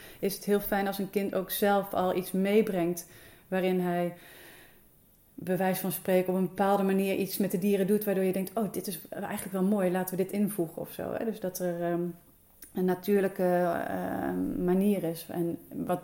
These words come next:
belangrijk is, is dat hij wel ervaring heeft met acteren,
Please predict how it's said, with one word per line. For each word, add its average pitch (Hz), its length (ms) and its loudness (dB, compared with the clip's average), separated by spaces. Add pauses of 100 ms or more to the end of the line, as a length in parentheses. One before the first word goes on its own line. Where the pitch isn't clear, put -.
belangrijk 185 640 4
is, 180 240 0
is 180 180 -4
dat 180 180 -2
hij 175 220 2
wel 185 280 6 (720)
ervaring 196 720 6
heeft 180 220 2
met 175 180 0
acteren, 214 720 0